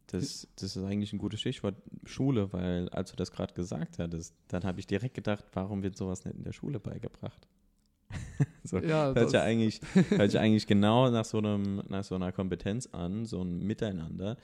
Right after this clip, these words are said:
Speaker 1: das, äh,
Speaker 2: Was in der
Speaker 1: eigentlich
Speaker 2: Schule
Speaker 1: auch
Speaker 2: vernachlässigt wird, ja.
Speaker 1: Ja, so ein bisschen. Also qua-, al-, als du es auch gesagt hattest, gerade eben, ähm, dass man sich vorbereitet,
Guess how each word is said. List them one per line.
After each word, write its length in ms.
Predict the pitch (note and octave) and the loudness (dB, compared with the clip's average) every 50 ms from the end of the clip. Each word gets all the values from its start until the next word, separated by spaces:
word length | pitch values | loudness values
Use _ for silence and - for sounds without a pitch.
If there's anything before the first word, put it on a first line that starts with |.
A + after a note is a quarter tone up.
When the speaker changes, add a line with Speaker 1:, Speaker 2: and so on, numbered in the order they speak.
| - - - - _ _ _ - | -20 -20 -20 -20 _ _ _ -4
Speaker 1:
das, 320 | - E2 F2 - - - - | -2 -2 -2 -4 -6 -10 -6
äh, 100 | - E2 | -4 -2
Speaker 2:
Was 420 | E2+ E2+ E2+ E2+ E2 E2 B2+ - | -2 0 0 0 0 0 -2 -2
in 60 | - | -2
der 20 | C3 | -4
Speaker 1:
eigentlich 80 | B2 - | -4 -2
Speaker 2:
Schule 220 | - C#3+ D3 D3 | -2 -2 -2 -2
Speaker 1:
auch 40 | C#3+ | -2
Speaker 2:
vernachlässigt 680 | - C#3+ C3+ C3+ C3 - C3 A#2+ - C3 - - - | -2 -4 -4 -4 -6 -6 -10 -12 -12 -14 -16 -14 -14
wird, 220 | C3 B2 B2+ - | -14 -14 -12 -10
ja. 100 | - C3 | -10 -6
Speaker 1:
Ja, 360 | - F#2 F#2+ G2 F2+ E2+ - - - - | 0 4 4 4 4 4 0 -6 -12 -20
so 140 | - - - | -12 -8 -6
ein 40 | E2 | -4
bisschen. 260 | F2+ F2+ - F#2 E2+ | -4 -4 -4 -4 -6
Also 300 | - F2+ F2+ F#2 F2 - - - - - - _ _ _ _ - | -4 -2 -2 -2 -4 -4 -8 -14 -16 -18 -20 _ _ _ _ -8
qua-, 240 | - F2+ E2 D2 - - - E3+ - - - | -4 -2 -2 -2 -4 -6 -8 -10 -10 -8 -6
al-, 240 | - G2 G2 G2 | -2 0 0 0
als 240 | - - G2 F#2+ - | 0 0 -2 -2 -2
du 40 | - | -4
es 80 | - - | -4 -4
auch 140 | F2 F2+ | -4 -2
gesagt 380 | - F2+ E2+ G2 A2+ C#3 - - | -2 -4 -2 -2 -4 -4 -4 -4
hattest, 300 | F2+ E2+ F2+ F#2+ - _ _ - - _ _ | -4 -2 -2 -4 -6 _ _ -20 -20 _ _
gerade 220 | - F#2 F2+ F2+ - | -6 -4 -4 -2 2
eben, 300 | F#2 F#2+ F#2 G2 G#2+ A2 - - _ _ _ _ - - | 2 2 2 0 -2 -4 -6 -16 _ _ _ _ -4 -2
ähm, 260 | F#2 F2+ F2+ F2+ E2+ | 0 0 0 0 0
dass 220 | - F#2 F2+ - | 0 -2 -2 0
man 160 | F#2 F#2 F2+ | -2 -2 -2
sich 140 | F2 F2 - | -2 -4 -6
vorbereitet, 1000 | - - F#2+ G#2 A#2 A#2+ A2+ - A2 G#2 G#2 G2+ G2+ - G#2 G2+ G2+ - - - | -2 0 2 2 2 0 0 -2 -2 0 0 0 0 0 0 -2 -2 -4 -10 -20